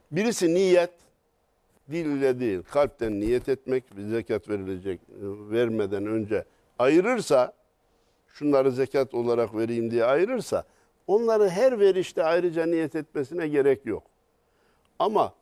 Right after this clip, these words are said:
bü-, bütün malın içinde ise her çıkarışta ona niyet etmesi gerekir.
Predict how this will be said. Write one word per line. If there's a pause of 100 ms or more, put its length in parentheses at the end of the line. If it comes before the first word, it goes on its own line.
(280)
bü-, (500)
bütün
malın
içinde
ise (340)
her
çıkarışta
ona
niyet
etmesi
gerekir.